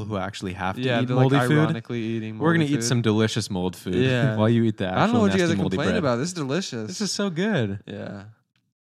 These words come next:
Speaker 1: Oh, they love hugging,
Speaker 2: That's
Speaker 1: don't they?
Speaker 2: insane. We're gonna go hug. They're like middle schoolers.
Speaker 1: <sighs> I wonder if we, he didn't take that as he can walk her out to her car, did he?
Speaker 2: I think for real
Speaker 1: He
Speaker 2: he
Speaker 1: probably
Speaker 2: did.
Speaker 1: did.
Speaker 2: For real, for real he did.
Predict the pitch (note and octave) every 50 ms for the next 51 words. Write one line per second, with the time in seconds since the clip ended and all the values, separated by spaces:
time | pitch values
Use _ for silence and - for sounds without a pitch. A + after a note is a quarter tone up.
0 | _ _ _ _ _ _ _ _ - G#2+ G2+ G2 G2+ G2 G2+ G2 G2 - - G#2
1 | G2+ F#2 F#2 F#2 F#2+ F#2+ F#2 - - G2+ G2+ G2+ - F#2+ F#2 F#2 A2 A2 A2 A2
2 | G#2+ G#2 G#2+ - _ _ _ _ _ _ _ - C3+ C3+ C#3 C#3 C3 C3+ C3+ B2+
3 | B2+ B2+ B2+ B2+ B2 A#2 A#2 B2 B2 B2+ C3 B2+ - A#2 A#2+ A#2 A#2+ A2+ - -
4 | - B2+ B2 A#2+ A#2 A#2+ A#2 A2 - - - _ _ _ - A#2+ C3 D3+ E3 F3
5 | - - C3+ A#2 A#2 - _ _ _ _ _ _ _ _ _ _ _ _ _ _
6 | _ _ _ - F#3 E3 E3+ D3 A#2+ - B2+ A#2+ A2 - G#2+ F2+ F#2 F#2+ F#2+ -
7 | A2+ G#2 G2+ F#2+ F#2 F#2 F#2+ F2+ F2+ - G2 F2+ - - - E2 D#2+ - G2 F2
8 | E2 D2+ E2 E2+ E2+ F2 A2 B2 D#3+ D#3+ D3+ - C#3 C3+ B2+ B2 B2 C3 A#2 A#2+
9 | A#2 G2+ G2 F#2+ F2+ F2+ F2 E2+ E2+ E2+ E2+ C3 B2+ B2+ A#2 A2+ - B2 A2+ A2
10 | A2+ A#2+ G#2+ G#2+ A2 G#2+ G#2 G#2+ G#2+